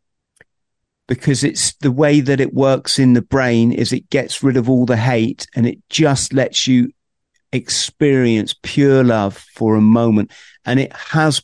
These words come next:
I mean, I went through the dance era generation anyway, so I, you know, I, I paid for my own <laughs> therapy and danced a lot. Um, but, you know, the person that's gone through that experience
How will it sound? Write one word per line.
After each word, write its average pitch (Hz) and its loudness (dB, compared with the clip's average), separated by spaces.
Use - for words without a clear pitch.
I 127 -4
mean, 127 0
I 147 0
went 135 0
through 127 0
the 113 -2
dance 127 -2
era 107 0
generation 104 -2
anyway, 113 0
so 113 0
I, 110 0
you 113 -2
know, 104 -2
I, 113 -2
I 117 -2
paid 127 -2
for 117 -6
my 139 0
own 147 2
<laughs> - -4
therapy - -4
and 123 -2
danced 143 -2
a 131 0
lot. 123 0
Um, 147 0
but, 160 0
you 151 2
know, 147 0
the 127 -4
person 160 2
that's 147 0
gone 151 2
through 135 2
that 123 -4
experience - -4